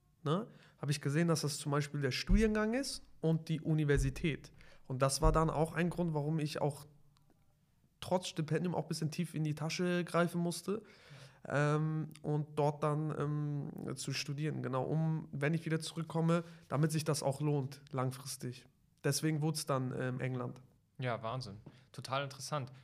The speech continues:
Speaker 2: Willst du kurz zu deinem Buch was sagen, oder, äh?
Speaker 1: Ja, gerne. Ähm, also mein Buch, ähm, da geht's darum, ähm, wie man den sozialen Bildungsaufstieg schafft, ähm, und durch den Bildungsaufstieg Wohlstand nach Hause bringt.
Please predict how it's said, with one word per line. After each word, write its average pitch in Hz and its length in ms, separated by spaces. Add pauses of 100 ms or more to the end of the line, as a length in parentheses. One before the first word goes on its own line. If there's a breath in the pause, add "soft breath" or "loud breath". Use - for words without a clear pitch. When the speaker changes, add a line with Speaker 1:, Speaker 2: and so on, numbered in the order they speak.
(120)
Speaker 2:
Willst 139 180
du 170 60
kurz 156 260
zu - 60
deinem 131 200
Buch 147 160
was 269 180
sagen, 294 260 (160)
oder, 170 420
äh? 156 100
Speaker 1:
Ja, 185 140
gerne. 202 480
Ähm, 151 360
also 147 200
mein 165 220
Buch, 233 400
ähm, 175 440
da 151 160
geht's 147 280
darum, 175 640
ähm, 151 400
wie 143 220
man 175 340
den 151 140
sozialen 147 440
Bildungsaufstieg 170 800
schafft, - 420 (300)
ähm, 160 380
und 160 300
durch 165 160
den 165 160
Bildungsaufstieg 156 680
Wohlstand 143 480
nach 120 160
Hause 120 220
bringt. - 360